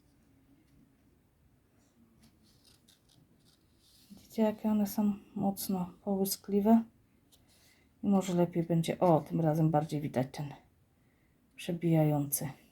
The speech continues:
zielony. Także to było poprzednio.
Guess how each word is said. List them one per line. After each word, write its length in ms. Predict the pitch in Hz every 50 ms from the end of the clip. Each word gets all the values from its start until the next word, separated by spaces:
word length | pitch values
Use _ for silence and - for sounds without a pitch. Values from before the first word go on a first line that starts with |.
| _ _ -
zielony. 480 | 180 180 165 135 147 - - - - - - - _ _ _ _ _ _ _ _ _ _ _ _ _ _ _ _ _ _ _ _ _ _ _ _ _ _ -
Także 300 | - - - - 151 156
to 140 | - 196
było 440 | 180 170 165 156 151 147 139 139 - - - - - _ _
poprzednio. 680 | - - - - - 233 240 240 233 226 226 226 220 208